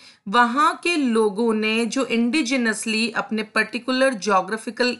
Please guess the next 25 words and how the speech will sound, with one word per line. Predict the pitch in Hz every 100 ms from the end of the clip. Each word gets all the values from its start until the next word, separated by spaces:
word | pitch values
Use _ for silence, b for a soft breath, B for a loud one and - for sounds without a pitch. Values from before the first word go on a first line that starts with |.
| 196
एरिया | 190 208 226 240
को | 240
ध्यान | 214 175 196 214
में | 247 233
रखते | 185 - _ 220
हुए | 190 196 208 175 - B B B B
जो | 175 240 262 302
भी | 233 262 285
प्रॉब्लम्स | 285 - 214 202 196 254 302 302
के | - 302
सॉल्यूशंस | - 233 208 220 - 320 320 -
निकाले, | 262 214 196 196 220 180 B B B B
उन | 302 330
सब | 302 277 -
का | 254
जो | 220
निचोड़ | 226 196 - 220 262 277
है, | 220 190
उसको | - 202 - 247
हम | 220 208 208 -
इंडिजिनस | 220 226 240 214 240 233 247 247 -
टेक्निकल | 214 202 220 214 226
नॉलेज | 220 202 170 160 165
कहते | - 160 160 170
हैं। | 180 165 165